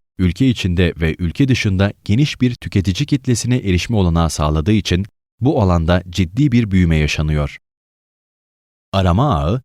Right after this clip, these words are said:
görüntülü reklam ağı ve video reklamcılığının birleşimi olan bir dizi reklamcılık seçeneği sunması,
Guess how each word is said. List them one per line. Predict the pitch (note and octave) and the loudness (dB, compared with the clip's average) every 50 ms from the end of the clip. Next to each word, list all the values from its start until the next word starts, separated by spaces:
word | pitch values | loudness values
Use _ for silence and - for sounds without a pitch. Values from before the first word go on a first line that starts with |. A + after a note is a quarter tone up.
| _ _ _ _ - | _ _ _ _ -2
görüntülü | G2 G#2 G#2 A2 A#2 - D#3 D#3+ F3 B2+ | 0 2 2 2 2 0 0 2 2 2
reklam | G2+ F#2 - - B2+ C3 A#2 - | 2 0 0 0 0 0 0 0
ağı | - F2 F2 F2 E2 - - | 0 2 2 2 2 0 0
ve | F2 F2+ F2 D2+ D#2+ | 0 0 0 2 0
video | G#2+ B2+ D3 E3 D3+ | 0 0 2 2 2
reklamcılığının | C#3 C3 - - B2+ A#2+ A#2 G#2 A#2 A2 A2+ G#2+ G#2 G#2+ A2+ G2 | 2 2 2 0 0 0 0 0 2 2 2 2 2 2 2 2
birleşimi | G2 F#2 F#2 F2+ - - B2 B2 | 2 2 2 2 0 0 0 0
olan | A2 F2+ F2 E2+ D#2 C2+ D2+ | 2 2 2 0 0 -2 -2
bir | F#2+ A#2+ C#3+ C#3+ | 0 0 2 2
dizi | A#2+ A2+ G#2+ A#2 G#2+ | 2 2 2 2 0
reklamcılık | G2 F2+ - G#2 G2+ G2 F2+ G2 G#2+ C3+ - | 0 0 0 0 0 0 0 0 -2 -2 -2
seçeneği | - F#2 - - D#2 D2+ D2+ D2 | -2 -2 -2 0 0 0 -2 -2
sunması, | - - E2 D#2+ D#2 D#2+ D2+ - F#2+ G#2 C3 | -2 -2 -2 0 0 -2 -2 0 0 -2 -2